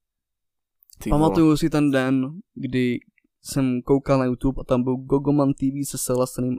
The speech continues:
Speaker 2: a
Speaker 1: <laughs>
Speaker 2: hráli, kámo, G T A pětku.
Speaker 1: Co
Speaker 2: Byl jsem
Speaker 1: klasa
Speaker 2: z toho,
Speaker 1: časy, jo?
Speaker 2: byl jsem z toho tak v píči a můj počítač to tehdy nemohl rozjet. A když jsem si kupoval nový počítač, tak jsem se řídil podle toho, jestli rozjede G T A pětku.
Speaker 1: <laughs>
Speaker 2: Pokud nerozjel, tak jsem nechtěl.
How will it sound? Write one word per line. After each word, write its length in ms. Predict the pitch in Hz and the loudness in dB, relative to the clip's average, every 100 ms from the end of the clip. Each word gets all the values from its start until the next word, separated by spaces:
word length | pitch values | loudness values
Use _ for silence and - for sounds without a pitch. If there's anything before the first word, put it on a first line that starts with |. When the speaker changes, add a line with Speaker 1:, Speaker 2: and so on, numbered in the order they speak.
| - | -8
Speaker 2:
a 100 | 131 | -10
Speaker 1:
<laughs> 0 | |
Speaker 2:
hráli, 640 | 131 131 120 131 135 135 | -4 0 4 4 4 0
kámo, 260 | 131 127 123 | 0 -2 -2
G 240 | 123 123 | -4 -4
T 140 | 120 127 | -2 -4
A 80 | |
pětku. 480 | 127 117 - - - - _ _ _ | -2 -6 -8 -8 -10 -10 _ _ _
Speaker 1:
Co 120 | - 127 | -2 0
Speaker 2:
Byl 80 | |
jsem 40 | 131 | 2
Speaker 1:
klasa 240 | 123 135 | 2 2
Speaker 2:
z 20 | 127 | 0
toho, 100 | 135 | 0
Speaker 1:
časy, 140 | - | 0
jo? 120 | 110 143 160 _ | -4 -6 -12 _
Speaker 2:
byl 240 | - 127 139 | -4 0 0
jsem 180 | 170 170 | 0 -2
z 40 | |
toho 160 | 151 147 | -2 -4
tak 260 | - - | -6 -8
v 120 | - | -8
píči 400 | - 143 - 113 110 | -8 -6 -6 -6 -6
a 80 | - | -4
můj 220 | 120 143 | 0 0
počítač 460 | 185 147 147 143 135 | 0 -2 -2 -4 -6
to 140 | - 135 | -4 -4
tehdy 300 | 131 135 131 | -4 -2 0
nemohl 460 | 127 151 180 175 | 0 2 2 4
rozjet. 420 | 160 135 113 113 - _ _ _ | 2 2 -2 -6 -12 _ _ _
A 40 | 139 | -2
když 80 | |
jsem 80 | 180 | -2
si 120 | 175 165 | -2 -4
kupoval 500 | 160 156 147 143 - | -2 0 2 2 0
nový 340 | 139 143 190 | -2 -2 -2
počítač, 640 | 196 156 - 156 - 113 - | 0 0 0 -6 -6 -6 -4
tak 140 | 131 | -4
jsem 100 | 143 | -2
se 140 | 156 | -2
řídil 280 | 147 156 165 | -2 2 0
podle 280 | 151 151 156 | 2 2 2
toho, 200 | - 139 | 2 0
jestli 340 | 123 - 131 123 | 0 -4 -2 0
rozjede 400 | 131 147 156 143 | 0 0 2 2
G 180 | 135 | 2
T 100 | 131 | 2
A 60 | 135 | 0
pětku. 320 | - 123 - - 233 220 277 - - 277 | -2 -10 -8 0 4 6 6 4 -10 -10
Speaker 1:
<laughs> 560 | - _ _ _ - | -10 _ _ _ -4
Speaker 2:
Pokud 280 | 160 156 196 | -2 2 6
nerozjel, 400 | 165 165 160 170 | 8 8 6 4
tak 120 | 135 | 2
jsem 180 | - 131 | -2 0
nechtěl. 360 | 127 - - | 0 -4 -12